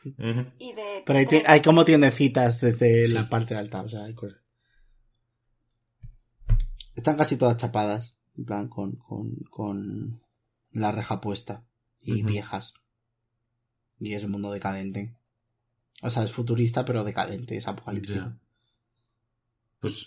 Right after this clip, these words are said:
Speaker 1: voy a empezar a alargar así un poco, a meter la mano un poco entre las rejas y a convertir los dedos como en vides o en, eh, zarzas o
Speaker 3: Vale.
Speaker 1: whatever. Y intentar agarrar, pues, yo qué sé, algún paquete de donuts o, yo qué sé,
Speaker 3: Algo
Speaker 1: algo
Speaker 3: así,
Speaker 1: de
Speaker 3: sí,
Speaker 1: comida
Speaker 3: que
Speaker 1: que
Speaker 3: no
Speaker 1: haya.
Speaker 3: habéis tenido mucha comida, la verdad.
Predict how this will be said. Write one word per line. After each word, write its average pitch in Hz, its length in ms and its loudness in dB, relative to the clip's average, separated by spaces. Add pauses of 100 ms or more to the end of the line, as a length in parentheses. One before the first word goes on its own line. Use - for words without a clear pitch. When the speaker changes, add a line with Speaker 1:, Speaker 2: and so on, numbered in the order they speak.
Speaker 1:
voy 107 320 4
a 120 220 4
empezar 107 400 -4
a 101 60 -4
alargar 95 320 -4
así 95 160 -10
un 101 60 -8
poco, 101 180 -8
a 104 40 -6
meter 98 200 -8
la 98 100 -6
mano 98 160 -6
un 95 80 -10
poco 95 160 -6
entre 90 200 -8
las 92 200 -6
rejas 101 340 -8
y - 40 -4
a 90 280 -4
convertir 90 420 -6
los 87 120 -6
dedos 87 200 -4
como 87 200 -6
en 82 140 -6
vides 87 440 -2
o 85 100 -10
en, 82 500 -10
eh, - 440 -12
zarzas 90 500 -6
o 117 60 2
Speaker 3:
Vale. 107 200 0
Speaker 1:
whatever. 95 400 -2 (480)
Y 87 260 -6 (120)
intentar 92 380 0
agarrar, 92 400 -2
pues, - 120 -20
yo - 80 -10
qué - 40 -12
sé, - 220 -6
algún 85 1300 -4 (640)
paquete 92 360 -6
de 90 100 -2
donuts 82 460 -2
o, 85 180 0
yo 85 120 -6
qué - 60 -10
sé, 82 420 -10
Speaker 3:
Algo 85 160 -10
Speaker 1:
algo 117 180 0
Speaker 3:
así, 87 120 2
Speaker 1:
de 90 100 4
Speaker 3:
sí, 104 80 -4
Speaker 1:
comida 90 460 0
Speaker 3:
que 87 80 -8
Speaker 1:
que 90 100 0
Speaker 3:
no 120 100 4
Speaker 1:
haya. 117 80 4
Speaker 3:
habéis 123 200 0
tenido 123 280 0
mucha 120 200 0
comida, 107 320 -2
la 107 100 -4
verdad. 117 240 -4